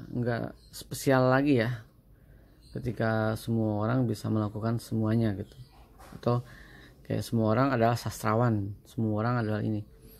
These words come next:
Tapi ya udah, itu masalah tren sih. Nah, ini juga pada akhirnya semua orang bisa menjadi barista untuk diri sendiri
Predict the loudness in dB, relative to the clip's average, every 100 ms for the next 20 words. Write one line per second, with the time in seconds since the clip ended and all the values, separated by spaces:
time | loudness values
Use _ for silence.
0 | -20 -20 -20 -14 -4 4 6 6 6 2
1 | 2 2 2 2 0 -2 -2 -2 -6 -20
2 | -6 -4 -4 -6 -4 -4 -6 -10 -6 0
3 | 0 0 0 -2 -2 -2 -2 0 2 2
4 | 2 -2 -2 -4 -6 -4 -2 -4 -8 -20
5 | -20 -20 -20 -20 -20 -8 -4 -2 -2 -2
6 | -4 -4 -6 -4 -6 -6 -6 -8 -10 -10
7 | -10 -8 -8 -8 -6 -6 -6 -8 -8 -6